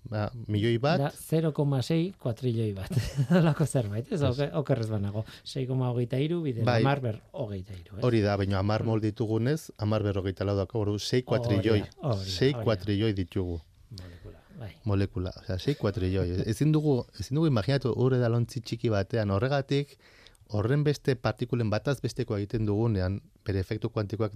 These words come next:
Speaker 1: desagertu egiten dira. Asko direlako, ezin dugu imaginatu
Speaker 2: Mm.
Speaker 1: zenbat diren horiek. Unibertsoaren adina hori baino askoz ere txikiagoa da, gazteagoa da unibertsoa, konparatzen balen badugu,
Speaker 2: Mhm.
Speaker 1: eh, kopuru horrekin.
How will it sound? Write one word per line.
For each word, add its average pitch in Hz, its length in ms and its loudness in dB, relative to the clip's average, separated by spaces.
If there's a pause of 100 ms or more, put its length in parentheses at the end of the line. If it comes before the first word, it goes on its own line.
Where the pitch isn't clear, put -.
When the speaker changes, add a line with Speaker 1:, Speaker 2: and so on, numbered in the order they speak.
Speaker 1:
desagertu 95 600 -2
egiten 87 280 -6
dira. 85 240 -4 (520)
Asko 127 300 -2
direlako, 98 720 0
ezin 95 360 -2
dugu 123 160 2
imaginatu 104 480 -2
Speaker 2:
Mm. 131 80 -2
Speaker 1:
zenbat 98 220 -2
diren 90 220 -4
horiek. 101 260 -2 (640)
Unibertsoaren 113 680 2
adina 123 540 2
hori 113 200 0
baino 110 280 2
askoz 143 400 -2
ere 135 260 2
txikiagoa 107 600 -2
da, 110 100 2
gazteagoa 110 500 -2
da 101 40 0
unibertsoa, 95 580 -4 (100)
konparatzen 98 540 -2
balen 95 240 0
badugu, 95 380 2
Speaker 2:
Mhm. 104 160 -4
Speaker 1:
eh, 92 200 -4
kopuru 92 400 -2
horrekin. 87 440 -4